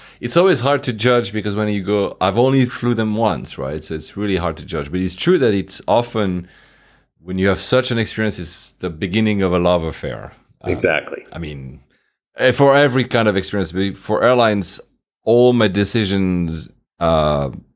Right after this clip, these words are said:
Speaker 1: like I said, for instance, that I was flying mostly SkyTeam and I switched, it was because of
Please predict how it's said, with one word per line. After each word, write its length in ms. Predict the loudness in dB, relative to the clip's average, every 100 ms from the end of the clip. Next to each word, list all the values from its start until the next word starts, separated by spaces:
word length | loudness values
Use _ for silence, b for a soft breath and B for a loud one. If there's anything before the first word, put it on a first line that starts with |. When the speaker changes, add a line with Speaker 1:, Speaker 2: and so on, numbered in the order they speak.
| _
Speaker 1:
like 200 | -4 0 0
I 40 |
said, 220 | 0 0
for 100 | 0
instance, 200 | -2 0
that 120 | 2 2
I 80 |
was 400 | 2 2 0 -2 -12 B B B
flying 960 | _ 0 2 4 2 2 2 0 2 2
mostly 320 | 2 2 -2
SkyTeam 480 | 0 -2 0 0 2
and 100 | 0
I 60 |
switched, 400 | 0 0 0 -2 -10 -6
it 180 | -4 2
was 220 | 2 2
because 400 | 0 2 2 2
of 160 | -2